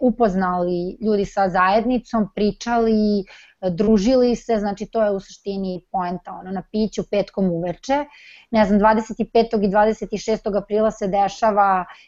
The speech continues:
jedan hakaton, em, hakatoni su isto zanimljiv način za povezivanje sa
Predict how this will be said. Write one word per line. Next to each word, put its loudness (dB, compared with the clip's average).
jedan 4
hakaton, 0
em, -8
hakatoni -2
su -6
isto -4
zanimljiv 2
način 0
za -2
povezivanje -2
sa 0